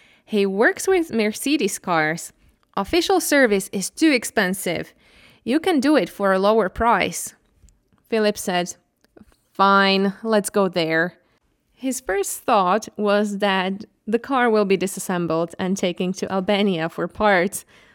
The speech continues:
The man also asked, "Do you have accommodation?" We naturally said no, because Podgorica was not our final destination. "I have a friend," he said.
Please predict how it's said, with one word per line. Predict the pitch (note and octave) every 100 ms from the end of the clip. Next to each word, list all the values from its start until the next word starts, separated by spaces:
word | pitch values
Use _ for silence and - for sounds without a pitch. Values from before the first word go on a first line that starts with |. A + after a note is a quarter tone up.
| _ _ _ _ _ _ _
The | G3+
man | A3+ C4 B3+ -
also | G3+ G#3 - G#3
asked, | F#3+ F3+ F3+ - - _ _ _ _ _
"Do | A3 D#4
you | F#4+
have | F4 E4+
accommodation?" | E4+ E4 E4 E4+ E4 - E3 D#3+ E3+ - _ _ _ _ _
We | - D#4
naturally | D4+ B3 B3 B3+ C#4 G#3
said | G#3 G#3
no, | F#3+ G#3+ A3 F#3
because | F#3+ G3+ F#3+
Podgorica | A#3 A3+ A#3+ A3 G#3+ G#3+ G3
was | G3 G3+
not | G#3+ A3 A#3+ A#3
our | G#3+
final | G#3 G3 F#3 F3+ F3
destination. | E3+ - F3+ E3+ E3+ - G3+ G3 - _ _ _ _ _ _ _ _ -
"I | F#3
have | G3 F#3 F#3
a | F3 -
friend," | A#3+ D4 A3 E3+
he | D#3 F#3
said. | - F3+ D#3+ D#3